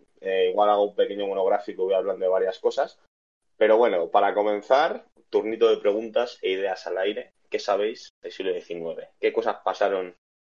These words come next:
en los años mil ochocientos, bien sea política, arte, ciencia, cualquier cosa?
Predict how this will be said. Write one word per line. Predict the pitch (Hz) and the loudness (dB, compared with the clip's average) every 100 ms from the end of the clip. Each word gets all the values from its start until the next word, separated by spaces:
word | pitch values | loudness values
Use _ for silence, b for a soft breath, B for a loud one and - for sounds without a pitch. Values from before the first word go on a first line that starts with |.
| _ | _
en | - 98 | -6 -4
los | 92 95 | -4 -2
años | 98 95 92 - | -2 -2 -4 -6
mil | 117 123 120 | -8 -2 2
ochocientos, | 113 101 - 98 92 90 | 2 2 -2 -2 0 -2
bien | 101 98 | -2 0
sea | 104 95 - | 2 2 2
política, | 101 113 - 120 - 120 | 0 -2 -8 -4 2 2
arte, | - 107 - 107 | 2 -4 0 -2
ciencia, | - 107 - 113 117 120 - | 0 -6 -2 2 2 0 -6
cualquier | - 92 101 - | -4 0 0 -2
cosa? | - | -12